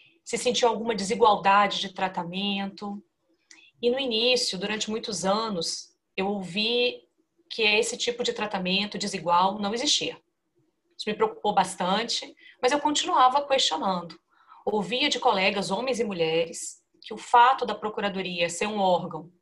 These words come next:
cujo acesso se dá por concurso dirimia qualquer tipo de desigualdade de tratamento por gênero.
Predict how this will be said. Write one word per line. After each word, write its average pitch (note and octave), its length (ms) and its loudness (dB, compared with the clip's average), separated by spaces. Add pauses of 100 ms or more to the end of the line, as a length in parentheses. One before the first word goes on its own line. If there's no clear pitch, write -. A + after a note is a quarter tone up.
cujo G3 240 -4
acesso F#3 600 2
se - 120 -8
dá F#3 140 0
por - 180 -12
concurso F#3 840 -4 (880)
dirimia C4 640 6
qualquer B3+ 340 4
tipo A#3+ 480 -2
de G3+ 120 -4
desigualdade G3+ 680 2
de G#3 80 -10
tratamento G#3 600 0
por A#3 140 -2
gênero. - 480 -4